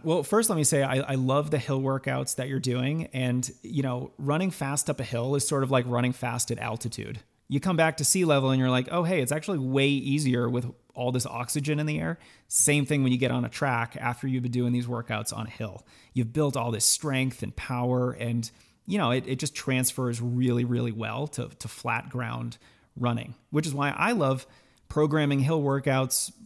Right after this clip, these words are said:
for any kind of race. You know, I, I think hill workouts are so valuable in, in such a profound way from a developmental perspective that, you know, y-, you shouldn't just run hills because you're training for a hilly race. You know, there's, there's a place for hill work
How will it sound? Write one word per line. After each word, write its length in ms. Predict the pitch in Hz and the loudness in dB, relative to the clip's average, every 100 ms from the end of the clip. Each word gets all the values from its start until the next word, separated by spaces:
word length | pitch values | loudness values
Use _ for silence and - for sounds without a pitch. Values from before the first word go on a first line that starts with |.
| - | -12
for 180 | - 139 | 0 2
any 180 | 156 220 | 4 4
kind 220 | 214 117 | 2 -4
of 100 | 135 | -4
race. 360 | 113 117 - - - | -8 -4 -4 -4 -4
You 120 | 123 | -2
know, 200 | 123 143 | 0 0
I, 220 | - - | -2 -2
I 60 | 147 | -2
think 160 | 165 | -2
hill 140 | 135 151 | 0 2
workouts 440 | 147 139 135 - | 2 2 -2 -2
are 60 | 120 | -4
so 480 | - - 139 143 147 | -6 -2 0 0 0
valuable 680 | 131 113 139 147 165 180 - - _ _ | -2 -2 -2 -2 -2 -4 -8 -20 _ _
in, 220 | 135 131 | 2 2
in 180 | 131 127 | 2 2
such 260 | 127 135 135 | 2 2 0
a 260 | 123 117 123 _ _ _ _ _ _ | -2 -2 -6 _ _ _ _ _ _
profound 600 | - 117 - 117 131 131 | -2 -2 -2 -2 2 0
way 360 | 120 113 127 151 | 0 -4 -4 -4
from 200 | - 127 | -4 -4
a 40 | |
developmental 760 | 123 120 123 123 120 117 151 151 | -4 -2 -2 -4 -6 -6 -6 -4
perspective 600 | 156 - 147 - 170 143 | -4 -2 -4 -2 -6 -2
that, 300 | 123 113 - - - - _ | -2 -4 -8 -20 -20 -20 _
you 100 | 131 | 2
know, 300 | 127 120 - - | 4 2 -2 -6
y-, 260 | - - _ | -14 -14 _
you 160 | 175 175 | -2 2
shouldn't 260 | 262 214 | 4 4
just 200 | 156 135 | 4 2
run 180 | 139 131 | 2 2
hills 400 | 117 139 120 120 | 2 2 2 0
because 240 | 127 123 | 0 0
you're 100 | 123 | -2
training 300 | 120 127 120 | -2 -2 -2
for 140 | 117 113 | -2 -8
a 40 | |
hilly 260 | - 123 120 | -4 -4 -4
race. 440 | 110 101 - - | -6 -2 -2 -2
You 100 | 123 | -2
know, 80 | 120 | -2
there's, 300 | 127 147 - | 0 0 -2
there's 420 | 127 131 127 - - _ | -2 0 0 -2 -6 _
a 60 | 117 | -12
place 420 | - 160 170 165 | -4 0 4 2
for 180 | - 131 | 2 -6
hill 220 | - 131 | -4 -4
work 340 | 135 147 156 | -2 -2 -4